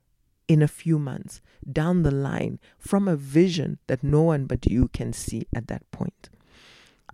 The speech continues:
After the digging comes yet another stage. Now you are putting in the seeds. Now you are actively planting. Now you've started the thing. Now you're figuring out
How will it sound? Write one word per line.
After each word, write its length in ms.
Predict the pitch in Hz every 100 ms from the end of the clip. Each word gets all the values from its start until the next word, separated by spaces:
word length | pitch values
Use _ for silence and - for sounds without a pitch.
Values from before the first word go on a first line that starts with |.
| -
After 320 | 226 - 359
the 140 | 226
digging 480 | 165 220 196 - 131 _ _
comes 280 | - 165 139
yet 200 | 180 233
another 320 | 233 139 -
stage. 480 | - - - - - _ _ -
Now 240 | 160 180 233
you 180 | 196 175
are 60 |
putting 340 | - 160 151 135
in 160 | 123
the 100 | -
seeds. 680 | - - - - 107 - - _ _ _ - -
Now 300 | 147 170 226
you 260 | 214 190 -
are 180 | - 151 - _ _
actively 680 | 175 180 - 170 143 127 131 - -
planting. 560 | - 117 117 - - - - -
Now 240 | 151 165
you've 260 | 170 143 127
started 880 | - - 143 131 123 - - - - _ _ _ -
the 100 | 123
thing. 280 | - 180 - _ _ - _
Now 220 | 156 160
you're 160 | 196 175
figuring 420 | - 165 151 139
out 220 | 135 127